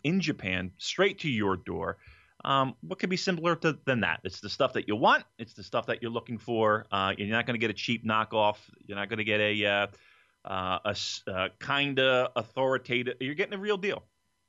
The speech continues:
So, uh, Gaijin Collectibles dot com. You know, Colin, did you know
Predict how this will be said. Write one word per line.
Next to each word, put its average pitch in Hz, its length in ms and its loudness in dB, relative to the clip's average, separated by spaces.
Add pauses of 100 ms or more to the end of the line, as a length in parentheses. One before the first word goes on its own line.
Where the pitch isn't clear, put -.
So, 92 320 -2
uh, 92 340 2
Gaijin 139 500 -2
Collectibles 113 600 -6
dot 85 220 -6
com. 110 240 -2 (200)
You 151 100 -4
know, 226 100 0
Colin, 202 400 -2
did 110 120 -4
you 117 80 -2
know 175 280 0